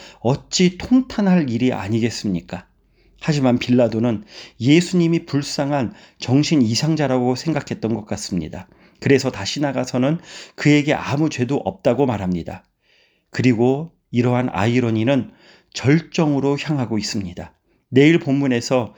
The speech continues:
유대인들이 이 세상의 유일한 진리인 예수님을 대신 죄인 바라바를 구하는 그들의 모습은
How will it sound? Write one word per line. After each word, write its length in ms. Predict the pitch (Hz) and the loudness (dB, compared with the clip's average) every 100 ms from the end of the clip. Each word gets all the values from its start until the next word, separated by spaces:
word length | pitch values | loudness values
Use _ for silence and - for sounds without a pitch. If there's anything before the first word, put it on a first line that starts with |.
| - - - _ | -20 -20 -20 _
유대인들이 840 | 123 139 170 165 143 151 120 147 196 | -2 4 4 4 2 2 2 4 2
이 40 | |
세상의 500 | 196 196 180 165 156 | 2 0 0 0 0
유일한 720 | 113 113 131 147 139 135 127 | 0 0 0 0 0 0 0
진리인 680 | 131 - 117 120 120 120 98 | -2 -2 0 2 2 2 2
예수님을 720 | 113 143 - 156 147 147 147 139 | 0 0 0 0 2 2 0 -2
대신 600 | 104 113 - 101 85 - _ - _ - | 0 0 0 -2 -6 -8 _ -20 _ -6
죄인 500 | 120 120 120 120 - | 2 4 4 0 -4
바라바를 640 | - 107 135 143 139 135 127 | -6 0 2 2 0 0 -2
구하는 460 | - 117 113 113 | -2 -2 0 -2
그들의 380 | 110 117 117 113 | -2 -4 -2 -2
모습은 540 | 98 98 - 147 131 | -2 -4 -2 0 -2